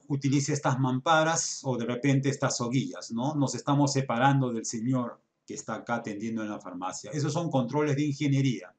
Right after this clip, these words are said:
Así también control de ingeniería son las mamparas, como les dije.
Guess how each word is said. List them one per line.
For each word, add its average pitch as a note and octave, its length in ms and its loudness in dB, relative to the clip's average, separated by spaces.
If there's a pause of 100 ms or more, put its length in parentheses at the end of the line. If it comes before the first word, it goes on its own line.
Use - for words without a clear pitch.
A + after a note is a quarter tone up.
(800)
Así C#3 260 -4
también F#3 360 0
control F3 360 4
de F#3 100 0
ingeniería F3+ 800 0 (240)
son D#3 280 2
las C#3+ 100 4
mamparas, C#3 520 4
como C3+ 200 2
les A#2 140 -4
dije. C#3+ 440 -2